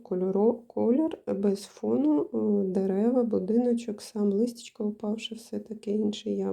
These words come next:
вишивати буду. Фон я не буду вишивати, для того я підібрала, е, таку основу, щоб воно було, не кидалось в очі, спокійний білий молочний відтінок.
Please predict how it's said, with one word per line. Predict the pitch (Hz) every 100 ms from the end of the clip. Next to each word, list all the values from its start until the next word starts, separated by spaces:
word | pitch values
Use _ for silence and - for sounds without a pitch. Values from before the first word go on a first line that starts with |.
| 233 -
вишивати | 202 208 208 208 -
буду. | 214 262 302 330 - - _
Фон | - 294
я | 226
не | 190
буду | 190 220 208
вишивати, | 196 - 190 185 202
для | 190
того | 190 190 185
я | 180
підібрала, | 175 175 185 185 170 208 208 - - _ _
е, | 196 180 180 180
таку | 190 - 180 180 180 _
основу, | - - - 190 226 294 339 -
щоб | - - 180
воно | 175 196 190 190 190
було, | 196 196 180 185 196 202
не | 196 196 196 190 196 _ _ 240 214
кидалось | - 185 196 190 185 -
в | 220 175
очі, | 180 180 185
спокійний | - 190 - 202 196 196 202 - - -
білий | 185 185 175
молочний | 180 180 185 - 185
відтінок. | 185 180 - 214 277 294